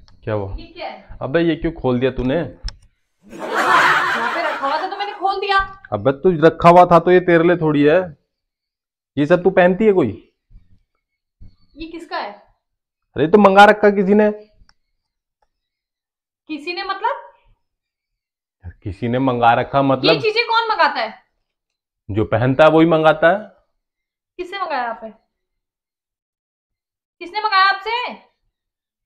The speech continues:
Speaker 2: क्या
Speaker 1: हाँ,
Speaker 2: पूछ रही मैं, ये अनसट की चीजें क्या ला रखे हैं आप? किसने मंगाया आपसे ये?
Speaker 1: तेरे लिए थोड़ी है।
Speaker 2: तो किसके लिए है?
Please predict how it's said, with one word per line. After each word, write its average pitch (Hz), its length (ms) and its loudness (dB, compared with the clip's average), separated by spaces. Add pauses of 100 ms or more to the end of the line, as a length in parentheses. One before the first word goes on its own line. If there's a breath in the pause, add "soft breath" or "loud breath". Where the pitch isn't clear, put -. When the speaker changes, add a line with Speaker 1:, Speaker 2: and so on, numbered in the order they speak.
(260)
Speaker 2:
क्या 440 100 4
Speaker 1:
हाँ, 466 80 6
Speaker 2:
पूछ 466 240 0
रही 427 120 -2
मैं, 466 100 -2
ये 480 180 4
अनसट 466 240 -4
की 480 120 0
चीजें 453 200 -6
क्या 480 140 2
ला 453 220 0
रखे 381 160 -8
हैं 466 80 0
आप? 466 380 -6 (1200)
किसने 359 220 -18
मंगाया 277 240 -8
आपसे 208 260 -16
ये? 214 120 -20 (1000)
Speaker 1:
तेरे 147 240 -8
लिए 214 140 -6
थोड़ी 135 300 -4
है। 123 320 -4
Speaker 2:
तो 392 140 -14
किसके 403 320 -10
लिए 453 200 -4
है? 415 440 -4